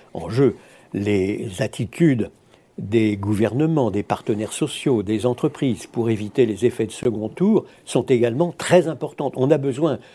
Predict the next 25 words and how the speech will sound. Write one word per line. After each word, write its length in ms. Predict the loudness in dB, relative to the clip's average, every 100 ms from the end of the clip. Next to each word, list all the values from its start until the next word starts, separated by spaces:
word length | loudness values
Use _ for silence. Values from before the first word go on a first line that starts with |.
| -4 4
de 80 |
la 140 | 4 4
coopération 680 | 4 2 2 -2 0 0 0
de 140 | -4
tous 400 | 0 2 2 0
en 80 | -4
réalité 680 | -2 -4 -6 -2 2 2 0 -16 _ 2
pour 220 | 4 4 2
éviter 340 | 0 2 2
la 140 | 0
catastrophe 760 | 0 0 0 -4 -4 -2 -2 -6 _
pour 160 | -8 2
tout 140 | 6
le 60 | 6
monde. 360 | 6 2 -2 -10 -18 -20 -8 -2
Essentiellement 560 | 2 2 2 2 2
d'ailleurs 360 | 2 2 0 0
pour 200 | -2 0
les 120 | 0
plus 160 | -2 -2
pauvres 320 | 4 4 4
et 40 |
les 120 | -4 -2
plus 160 | -2
démunis, 500 | 0 0 0 0 0